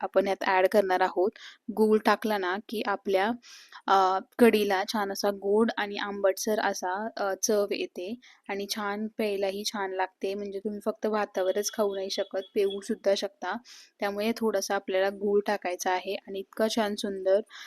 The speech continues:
कढी झालेली आहे. आता हे सगळं आपण जे करत आहोत ते आपल्याला एकदम लो फ्लेमवरती करायचं आहे आणि कढीला जास्त उकळी फुटून द्यायची नाहीये. थोडीशी कढीला उकळी फुटायला लागली,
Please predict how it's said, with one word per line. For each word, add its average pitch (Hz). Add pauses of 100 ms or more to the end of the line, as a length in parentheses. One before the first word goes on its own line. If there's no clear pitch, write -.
(160)
कढी 202
झालेली 196
आहे. -
आता 202
हे 226
सगळं 220
आपण 214
जे 208
करत 202
आहोत 185 (120)
ते 208
आपल्याला 202 (120)
एकदम 214
लो 202
फ्लेमवरती 190
करायचं 190
आहे 180 (440)
आणि 208
कढीला 214
जास्त 208
उकळी 208
फुटून 196
द्यायची 185
नाहीये. 175
थोडीशी 208
कढीला 208 (100)
उकळी 202
फुटायला 185
लागली, 208